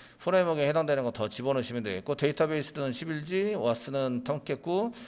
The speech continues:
개발 툴은 이클립스인데 이 버전 잘 보시고요. 그 다음에 에스큐엘 디벨로퍼, 이 버전 빼셔도 돼요. 여기 아이디는 대문자로 좀 써주시면 좋을 것 같고요. 라이브러리는 제이쿼리, 그 다음에 부트스트랩, 코스 라이브러리 썼고, 그 다음에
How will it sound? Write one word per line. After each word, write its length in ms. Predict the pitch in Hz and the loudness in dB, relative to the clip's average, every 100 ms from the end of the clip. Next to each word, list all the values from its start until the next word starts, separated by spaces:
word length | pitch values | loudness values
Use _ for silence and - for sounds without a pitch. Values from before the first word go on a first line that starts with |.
| - - | -20 -6
개발 340 | 131 156 165 | 0 4 2
툴은 320 | 165 180 190 143 | 0 -2 0 -2
이클립스인데 800 | 135 175 175 - 165 165 190 180 | -4 -2 -4 -4 -6 0 2 2
이 40 | |
버전 280 | 131 127 143 | 2 0 0
잘 180 | 123 113 | -2 -2
보시고요. 640 | 104 101 101 95 120 190 - - - - | -4 -6 -6 -2 -2 -2 -6 -18 -20 -6
그 60 | 139 | 0
다음에 180 | 139 | 2
에스큐엘 340 | 147 - 175 147 | 0 0 -2 -2
디벨로퍼, 320 | 139 110 98 | -4 -4 -6
이 40 | |
버전 320 | 113 127 165 160 | -2 0 0 0
빼셔도 320 | 208 202 165 | 0 0 -2
돼요. 260 | 98 107 110 - - | -4 -6 -10 -20 -14
여기 320 | 120 127 127 127 - - - | -8 -4 -6 -6 -14 -20 -8
아이디는 460 | - 147 175 185 165 | 0 2 2 0 0
대문자로 400 | 143 160 160 143 | 0 0 -2 -2
좀 140 | 143 | -4
써주시면 460 | 123 160 156 143 123 | -2 -2 -4 -8 -8
좋을 180 | 110 104 | -8 -8
것 100 | 98 | -8
같고요. 300 | 92 110 135 - - - - - | -6 -10 -10 -16 -20 -20 -14 0
라이브러리는 600 | 131 180 190 185 180 170 | 4 4 4 2 0 -2
제이쿼리, 760 | 156 175 185 170 170 190 208 202 | 0 0 0 0 2 2 0 0
그 80 | |
다음에 100 | 147 | -2
부트스트랩, 560 | 139 135 131 147 147 143 | -2 -6 -6 -2 0 0
코스 260 | 208 202 220 | -2 -2 2
라이브러리 320 | 185 160 131 | 2 2 -2
썼고, 420 | - 110 165 190 | -4 -6 -4 -4
그 80 | 123 | 0
다음에 460 | 123 123 127 120 | 0 0 -2 -6